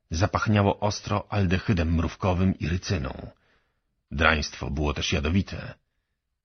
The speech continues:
Niedobrze. Trzeba było zabrać tarczę i oba karwasze. Lenistwo się mści. Wystrzeliło jak torpeda. Te tylnie nogi musiały mieć siłę katapulty.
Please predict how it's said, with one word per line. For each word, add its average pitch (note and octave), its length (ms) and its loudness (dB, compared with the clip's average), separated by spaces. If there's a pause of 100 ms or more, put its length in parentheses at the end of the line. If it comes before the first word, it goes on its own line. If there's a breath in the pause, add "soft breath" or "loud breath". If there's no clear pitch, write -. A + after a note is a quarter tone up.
(180)
Niedobrze. - 640 -6 (920)
Trzeba - 280 -4
było C3+ 260 0
zabrać F2+ 440 0
tarczę G#2+ 600 -4
i G#2 160 -4
oba F#2 240 -2
karwasze. D#2+ 720 -4 (580)
Lenistwo E2 600 0
się - 140 -2
mści. - 580 -4 (800)
Wystrzeliło A#2+ 560 4
jak - 180 0
torpeda. E2 520 -6 (680 loud breath)
Te G#2+ 140 2
tylnie C3 400 8
nogi A2+ 280 6
musiały A2 360 4
mieć G2+ 180 2
siłę A#2 260 2
katapulty. G#2 760 0